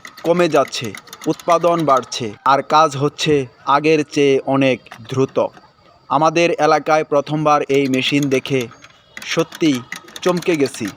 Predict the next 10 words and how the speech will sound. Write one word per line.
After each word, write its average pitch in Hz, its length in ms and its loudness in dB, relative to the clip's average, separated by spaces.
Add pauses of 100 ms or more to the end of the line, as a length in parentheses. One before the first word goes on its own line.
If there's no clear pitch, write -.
(200)
দেখুন 151 360 -2 (500)
কিভাবে 165 460 2 (420)
একের 160 280 2
পর 151 320 2
এক 143 260 2 (140)
লাইনে 147 380 2
ভুট্টা 139 360 0
বীজ 135 300 0 (380)
বসছে 135 480 -2
একদম 131 360 -2